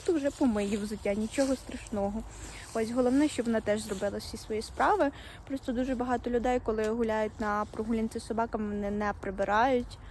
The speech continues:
Е, особливо там, де багато трави. Не знаю, на що вони розраховують. Е, ось.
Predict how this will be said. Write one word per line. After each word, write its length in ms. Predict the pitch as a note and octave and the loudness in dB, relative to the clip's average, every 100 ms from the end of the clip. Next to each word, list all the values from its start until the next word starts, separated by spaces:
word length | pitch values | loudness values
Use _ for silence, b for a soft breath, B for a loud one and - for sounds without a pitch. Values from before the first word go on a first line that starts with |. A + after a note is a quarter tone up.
| B B B | B B B
Е, 80 | A#3+ | 0
особливо 540 | B3 - A#3+ B3+ A#3 | 0 2 4 4 4
там, 180 | A#3 A3+ | 2 4
де 120 | A3 | 4
багато 400 | A3+ A#3+ A3 G#3+ | 4 2 2 2
трави. 400 | A3 G#3 G#3 F4+ B4+ - - B B B | 2 2 6 8 6 4 -14 B B B
Не 100 | D#4+ | 6
знаю, 340 | C4 C#4+ C4 | 6 4 6
на 100 | B3+ | 4
що 180 | C4+ B3+ | 2 0
вони 200 | B3+ B3 | 2 2
розраховують. 760 | C4 B3 A#3 - G#4 - D#4+ - B B B B B D4 | 2 0 -2 2 2 4 0 0 B B B B B 0
Е, 220 | C4+ B3+ | 2 2
ось. 360 | B3 B3 C4 | 2 0 0